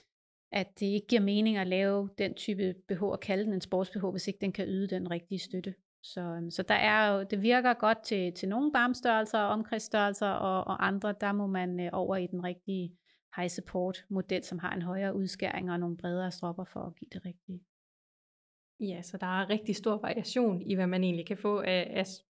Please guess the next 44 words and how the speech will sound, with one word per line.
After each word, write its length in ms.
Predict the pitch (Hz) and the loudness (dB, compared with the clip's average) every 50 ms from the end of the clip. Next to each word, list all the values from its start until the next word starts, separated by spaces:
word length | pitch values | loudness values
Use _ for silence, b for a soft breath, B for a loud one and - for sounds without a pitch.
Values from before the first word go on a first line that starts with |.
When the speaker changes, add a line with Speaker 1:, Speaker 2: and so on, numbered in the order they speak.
| _ - - | _ -12 -10
Speaker 2:
sports 340 | - - - 190 180 185 185 | -10 -6 -2 -2 -2 -2 -2
B 60 | - | -4
H 240 | 180 202 185 180 175 | -4 -2 0 0 0
eller 200 | 175 185 190 190 | 0 0 0 0
ride 220 | 196 180 180 180 | -2 -2 -2 -2
B 60 | - | -4
H'er. 360 | 190 180 196 196 185 185 185 175 | -4 -2 -2 -2 -4 -2 2 4
Speaker 1:
Det 140 | 220 208 190 | 6 6 8
er 140 | 180 180 | 6 6
der, 180 | 190 208 208 196 | 6 6 6 6
Speaker 2:
Øh. 120 | 190 185 | 6 4
Speaker 1:
og 60 | 185 185 | 4 4
der 60 | 185 | 4
er 160 | 185 180 180 | 4 4 4
også 240 | 185 190 190 190 196 | 4 2 2 0 -2
mange 240 | 175 180 190 196 190 | -2 0 0 0 0
s-, 100 | - - | -2 -2
der 140 | - 202 | 0 0
er 40 | 196 | 0
forskellige 420 | 190 - 190 - - 208 202 196 180 | 0 -2 -4 -4 -2 -2 0 0 -2
stoffer, 420 | - - - 190 196 190 - 226 | -2 0 2 2 2 2 0 -2
som 180 | 220 - 190 185 | -2 0 0 0
også 200 | 180 175 - - | 0 -2 -2 0
føles 340 | - 202 214 226 240 - | 0 2 2 2 0 -2
forskelligt. 420 | - - - - 202 208 196 185 - | -4 -6 -2 0 0 2 2 0 0
Så 120 | - 190 | 0 0
bare 200 | 165 196 196 220 | 2 4 4 4
fordi 320 | 214 - 202 - 226 220 220 | 2 0 -2 -2 0 0 0
man 160 | 208 196 190 | 0 -2 -2
får, 260 | - - 196 185 175 | 0 0 2 2 0
får 200 | 175 - - 208 | 0 -2 -4 -2
bestilt 460 | 190 - 190 - - 233 233 226 220 | -2 -2 -4 -2 2 2 2 4 2
og, 180 | 208 196 190 185 - | 0 -2 -2 -4 -2
og, 360 | - 196 190 185 180 175 175 | -2 0 0 2 2 0 0
og 160 | - - 185 | 0 -2 -4
prøvet 360 | - - 220 208 208 226 226 - | -4 0 2 4 4 4 4 4
en, 240 | - 220 214 208 202 | 2 0 0 0 -2
som 140 | - 214 196 | 0 0 0
måske 260 | 190 180 185 - 214 | 0 0 -2 0 -2
ikke 180 | 220 214 - | -2 0 2
lige 180 | 214 226 233 233 | 2 4 4 4
sidder 280 | - - 226 208 208 202 | 2 0 0 2 2 2
i 80 | 190 | 0
skabet, 500 | - - - 202 202 196 208 214 214 208 | 0 0 0 0 0 0 0 -2 -4 -4